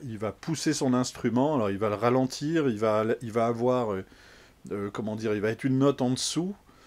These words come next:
Et, et donc, on a l'impression que c'est un disque qui déraille, mais, euh, c'est, euh, c'est le principe du style de Dolphy, c'est-à-dire qu'il veut, euh, faire un travail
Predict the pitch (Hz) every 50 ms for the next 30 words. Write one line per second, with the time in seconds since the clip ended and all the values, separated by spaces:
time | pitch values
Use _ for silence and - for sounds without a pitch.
0 | - - - - - _ - - 139 135 139 143 151 - 139 131 123 113 131 156
1 | 170 - - 123 117 117 117 120 127 120 - - 139 - - 160 170 170 147 -
2 | - - - - - 123 113 113 110 110 127 147 147 - - - 113 - - 117
3 | 104 101 123 135 110 117 120 113 98 95 92 95 98 98 92 90 90 87 87 -
4 | - - - 104 101 104 98 90 92 87 87 90 90 - - - - - - -
5 | - - - - - 110 104 104 104 98 - 131 123 - - - 160 131 117 117
6 | - - - - 123 113 107 117 101 110 117 113 113 - - 180 185 180 - -
7 | 113 104 104 113 110 - - 120 104 101 101 101 113 143 156 160 165 165 - 98
8 | 98 101 104 101 95 92 92 90 - - - - - 135 131 123 123 113 107 104
9 | 101 - - 117 113 117 123 147 165 156 131